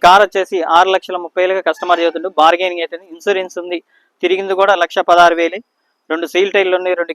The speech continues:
కీస్ ఉన్నాయి. దీనికైతే రూపాయి కూడా పని లేదన్న, ఒరిజినల్గా ఉంది బండి అయితే. వరకు ఇంజిన్ ఆయిల్ మార్చే ఉంది,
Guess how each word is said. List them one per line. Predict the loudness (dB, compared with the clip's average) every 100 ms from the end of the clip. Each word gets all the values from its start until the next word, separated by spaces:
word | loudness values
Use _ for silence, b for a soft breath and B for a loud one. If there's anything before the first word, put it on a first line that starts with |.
| -6
కీస్ | -6 -6
ఉన్నాయి. | -8 -8 -10 _ _ _ _ -10
దీనికైతే | -8 -2 0 4 4
రూపాయి | 6 6
కూడా | 4 2
పని | 0 0
లేదన్న, | -2 -4 -8 -12 _ _ -6
ఒరిజినల్గా | -4 -2 -2 -2
ఉంది | -4 0
బండి | 0 0
అయితే. | -2 -2
వరకు | -2 -6 -10
ఇంజిన్ | -4 -2
ఆయిల్ | 0
మార్చే | -2 -2 -8
ఉంది, | -8